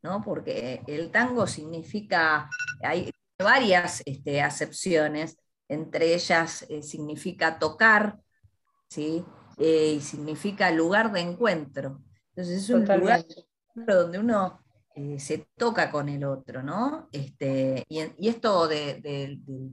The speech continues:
Speaker 1: tocarse, el sentir al otro, qué importante que es. Más aún, digo,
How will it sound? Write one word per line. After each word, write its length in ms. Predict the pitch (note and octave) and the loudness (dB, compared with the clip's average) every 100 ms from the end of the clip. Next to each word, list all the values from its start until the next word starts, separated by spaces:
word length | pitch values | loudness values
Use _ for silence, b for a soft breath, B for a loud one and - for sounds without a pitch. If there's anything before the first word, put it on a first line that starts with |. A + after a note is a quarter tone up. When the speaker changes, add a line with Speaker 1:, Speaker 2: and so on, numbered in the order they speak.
| - | -8
Speaker 1:
tocarse, 680 | C3+ C3+ A3 E3+ C#3+ - C3 | -8 0 4 4 2 -6 -10
el 160 | C3 | -12
sentir 760 | - - - - C#3 - G3+ F3+ | -12 -14 -14 -16 -14 -8 -4 -2
al 180 | D3+ F3+ | 2 2
otro, 580 | D#3+ D3 C#3+ C#3 C3+ C3+ B _ - | 2 0 -8 -8 -8 -10 B _ -4
qué 80 | |
importante 720 | A3+ F#3+ F3 - F#3 D3+ C3+ - | -2 0 0 2 0 0 -8 -10
que 140 | B2 | -12
es. 200 | - - | -12 -4
Más 540 | G#3 D4+ F4+ - - - | 2 4 4 -2 -8 -2
aún, 640 | F3 F3+ G3+ A3 A#3+ - | 2 2 2 2 2 -2
digo, 540 | F3+ F#3+ F#4+ G#3 - | -8 -8 -2 -4 -4